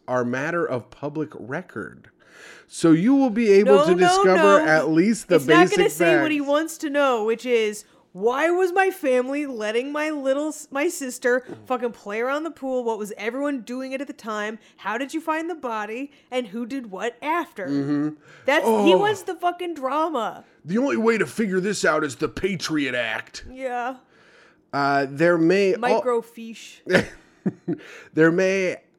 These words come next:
Speaker 1: there may also have been some journalistic attention on the death, as it presumably occurred when the juvenile death was less common than it is now.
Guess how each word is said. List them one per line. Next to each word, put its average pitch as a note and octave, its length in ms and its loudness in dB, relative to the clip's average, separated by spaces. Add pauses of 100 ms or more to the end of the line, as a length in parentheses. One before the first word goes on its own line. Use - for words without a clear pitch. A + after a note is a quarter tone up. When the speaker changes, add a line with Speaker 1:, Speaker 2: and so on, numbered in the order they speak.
(160)
Speaker 1:
there D#3 260 0
may E3+ 240 0
also F#3 640 0
have D3+ 340 -2
been D3 220 -2
some C3+ 300 -2
journalistic F3+ 760 2
attention D#3 600 -4
on D#3+ 320 -2
the E3 80 -2
death, D3+ 500 -2
as C3+ 240 -4
it D#3 200 -4
presumably C#3+ 720 2
occurred C3+ 600 -2 (340)
when C#3+ 220 2
the C#3 80 2
juvenile C#3+ 800 -2
death A#2+ 420 -4
was B2 340 -4
less C3+ 380 -4
common B2 520 -4
than B2 140 -2
it A#2+ 120 -2
is A#2 240 -2
now. A#2 440 -8